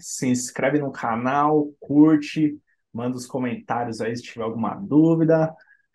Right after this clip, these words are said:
E ativa o sininho aí pra receber mais podcasts como esse, sensacional aqui com o Vitor.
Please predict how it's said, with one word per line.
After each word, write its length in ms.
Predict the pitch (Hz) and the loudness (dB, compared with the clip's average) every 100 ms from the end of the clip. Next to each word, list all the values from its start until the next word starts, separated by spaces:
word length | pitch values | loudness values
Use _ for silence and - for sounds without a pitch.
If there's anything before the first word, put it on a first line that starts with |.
| - | -6
E 380 | 117 123 123 120 | 0 4 4 4
ativa 320 | 117 - 143 | 2 -2 -4
o 40 | |
sininho 480 | 156 - 175 170 170 | -4 -6 -8 -4 0
aí 140 | 156 156 | 0 2
pra 160 | 151 | 0
receber 580 | 135 143 - 131 139 139 | 0 -2 -4 -2 -2 -4
mais 400 | 131 127 135 - | -4 -4 -6 -10
podcasts 880 | - 135 - - 123 123 - 123 - | -8 -8 -8 -10 -8 -6 -8 -10 -10
como 360 | - 120 123 107 | -8 -4 -2 -2
esse, 420 | 110 113 - 117 | -2 -4 -4 -4
sensacional 840 | 113 - 113 113 110 - 110 104 107 | -6 -8 -8 -6 -6 -6 -6 -4 -4
aqui 280 | 101 - 98 | -6 -8 -10
com 160 | - 113 | -8 -6
o 160 | 101 | -6
Vitor. 540 | 95 98 - - - | -8 -10 -12 -16 -16